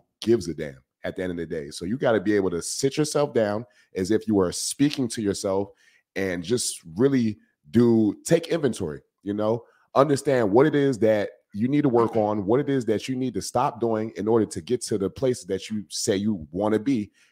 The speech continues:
and to achieve the goals that you set out for yourself. But until you do that and, you know, take acca-, accountability for your B S, things are gonna be the same. And if you're staying the same, you know, chances are you're, you're heading backwards.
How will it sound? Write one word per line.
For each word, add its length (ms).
and 140
to 140
achieve 300
the 120
goals 280
that 220
you 100
set 240
out 200
for 80
yourself. 460
But 140
until 340
you 160
do 200
that 260
and, 320
you 100
know, 140
take 220
acca-, 380
accountability 640
for 360
your 180
B 260
S, 400
things 200
are 40
gonna 180
be 120
the 120
same. 420
And 80
if 100
you're 100
staying 280
the 80
same, 400
you 120
know, 120
chances 400
are 120
you're, 200
you're 160
heading 260
backwards. 560